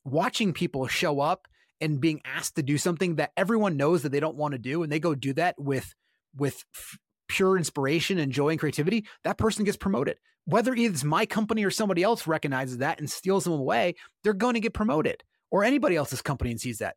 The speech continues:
If you do that over time, people will take notice that you show up that way. And they're looking for great culture fits, people that are putting their head down and enjoying what they're being asked to do.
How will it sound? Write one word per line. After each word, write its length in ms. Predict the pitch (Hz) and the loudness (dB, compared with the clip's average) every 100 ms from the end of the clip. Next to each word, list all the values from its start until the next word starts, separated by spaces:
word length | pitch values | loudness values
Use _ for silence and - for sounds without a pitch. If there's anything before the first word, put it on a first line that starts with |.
| _ | _
If 120 | - 202 | -2 0
you 80 | |
do 140 | 170 269 | 2 4
that 160 | 269 | 4
over 260 | - 160 156 | 2 0 0
time, 560 | - - 240 139 104 - - _ | -2 0 2 0 -4 -10 -20 _
people 240 | 254 254 | -2 0
will 80 | 247 | -2
take 240 | - 180 135 | 0 -2 2
notice 300 | 202 220 - | 4 4 0
that 100 | 131 | -2
you 100 | 147 | 0
show 240 | - 156 | 0 2
up 160 | 220 - | 0 0
that 180 | 117 | -6
way. 220 | 64 57 - _ _ - | -6 -10 -14 _ _ 0
And 100 | 180 | 2
they're 140 | 175 | 4
looking 260 | 196 214 220 | 2 2 0
for 160 | - | 0
great 240 | 135 147 117 | 0 -2 -2
culture 320 | 120 113 110 | -6 -6 -10
fits, 220 | - - | -12 -14
people 280 | - 214 196 | -6 -2 0
that 100 | 170 | 0
are 60 | 147 | -2
putting 260 | 165 151 | 0 0
their 100 | 131 | 0
head 160 | 127 131 | -2 -2
down 300 | 127 117 107 - - | -2 -4 -6 -14 -12
and 100 | 160 | -4
enjoying 640 | 165 147 131 185 202 175 160 | -2 0 2 4 4 2 2
what 160 | 160 | 0
they're 80 | 156 | 0
being 240 | 143 143 135 | 0 -2 -4
asked 300 | 139 - - | -8 -8 -6
to 80 | |
do. 240 | 123 120 | -2 -2